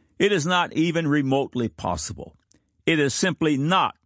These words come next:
possible. It is not possible to discard the instructions of God without reaping the deadly fruit of that disobedience, and the curse for disobedience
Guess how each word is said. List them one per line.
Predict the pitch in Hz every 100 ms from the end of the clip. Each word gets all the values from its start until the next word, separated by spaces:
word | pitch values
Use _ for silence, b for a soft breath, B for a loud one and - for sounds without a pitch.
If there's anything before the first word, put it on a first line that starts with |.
| _ -
possible. | 113 101 - 73 - - - -
It | 139
is | 131 104
not | 131 165 220 -
possible | 208 208 - 107 - _ b b b b
to | 104
discard | 82 120 117 - 135 147 175 131
the | 120
instructions | 104 - 165 160 - 170 147
of | 131
God | 127 98 67 - _ b b -
without | 127 139 110
reaping | 127 170 165 156
the | 127
deadly | 104 87 165 139 151
fruit | 139 - 156 151
of | 113
that | 131 98
disobedience, | 143 143 135 107 107 160 95 101 120
and | - 139 120
the | 120
curse | - 170 185 -
for | - 131
disobedience | 101 175 - 151 107 165 110 98 110 -